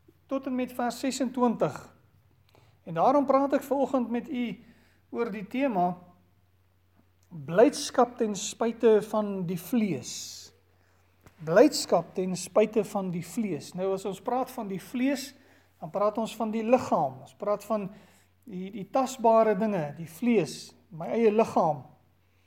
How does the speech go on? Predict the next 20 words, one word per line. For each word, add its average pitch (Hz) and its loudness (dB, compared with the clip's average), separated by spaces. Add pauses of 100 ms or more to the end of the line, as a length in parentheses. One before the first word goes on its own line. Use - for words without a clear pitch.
(720)
Nou, 262 6 (720)
terwyl 269 6
ek 269 0
hierdie 233 2
gedeelte 226 4
voorberei 233 4
het, 233 0
het 180 -4
ek - -12
die 165 -10
verhaal 196 2
gelees 226 -6
van 202 -4
'n 180 -4
man 220 0
met 208 -2
die 196 -4
naam 190 0
van 208 0 (480)
Adoniram 220 2